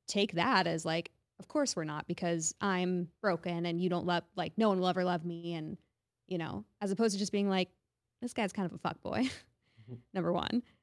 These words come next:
Speaker 1: And also, I don't think it's wrong for him to not be interested. Like, he just he was, he was being honest. I was the one that was trying to fix him or trying to,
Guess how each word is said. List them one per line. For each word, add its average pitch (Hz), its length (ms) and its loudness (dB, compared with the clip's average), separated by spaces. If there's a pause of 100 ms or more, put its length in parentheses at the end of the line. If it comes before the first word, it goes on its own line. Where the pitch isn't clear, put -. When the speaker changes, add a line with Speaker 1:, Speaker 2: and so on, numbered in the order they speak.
(360)
Speaker 1:
And 180 420 4 (760)
also, 202 240 4
I 196 80 6
don't 202 140 4
think 220 120 2
it's - 140 -2 (500)
wrong 214 240 6
for 220 120 4
him 220 160 4
to 214 60 6
not 208 220 2
be 220 120 4
interested. - 460 0
Like, 185 220 2
he 208 80 -2
just 214 160 -4 (380)
he 220 140 0
was, 359 120 6
he 277 240 10
was 330 120 6
being 247 220 6
honest. 254 400 2
I 220 120 6
was 240 160 6
the 208 80 4
one 208 220 8
that 180 120 4
was 165 300 -2 (1300)
trying 214 180 6
to 190 60 2
fix - 300 0
him 196 180 2
or 180 60 2
trying 185 320 0
to, 170 60 0